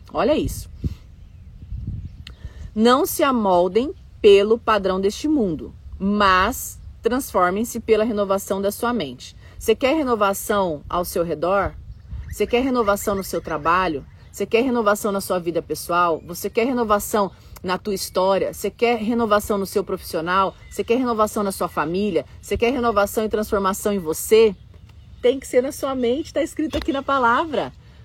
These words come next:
Não tá escrito, "Ai, o mundo ao teu redor tem que tá tudo bem, todo mundo feliz te agradando pra que você seja feliz e transformado." Sua equipe toda tem que tá, é, é, é, é, é, bonzinha, feliz e trabalhando pra você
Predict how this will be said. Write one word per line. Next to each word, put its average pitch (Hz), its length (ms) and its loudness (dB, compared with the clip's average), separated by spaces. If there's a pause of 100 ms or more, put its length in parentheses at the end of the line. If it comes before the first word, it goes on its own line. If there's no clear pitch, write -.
(160)
Não 240 180 0
tá 269 200 4
escrito, 254 460 -2
"Ai, 254 420 4
o 254 60 0
mundo 240 300 2
ao 233 60 2
teu 233 140 2
redor 208 300 4
tem 208 120 -4
que 214 60 -8
tá 208 140 0
tudo 381 400 4
bem, 240 400 2
todo 247 220 0
mundo 240 200 -2
feliz 233 340 2
te - 100 -4
agradando 202 520 0
pra 202 140 -2
que 202 100 -12
você 202 420 4
seja 202 480 0 (240)
feliz 196 460 -2
e 180 60 -12
transformado." 185 840 -4 (180)
Sua - 200 0
equipe 233 420 -4
toda 220 420 4
tem 220 200 0
que - 80 -14
tá, 202 360 2 (280)
é, 190 180 6
é, 185 80 6
é, 175 580 4
é, 165 560 2
é, 160 60 0
bonzinha, 208 640 0
feliz 214 380 0
e 208 80 -8
trabalhando 202 720 0
pra 214 140 0
você 208 500 4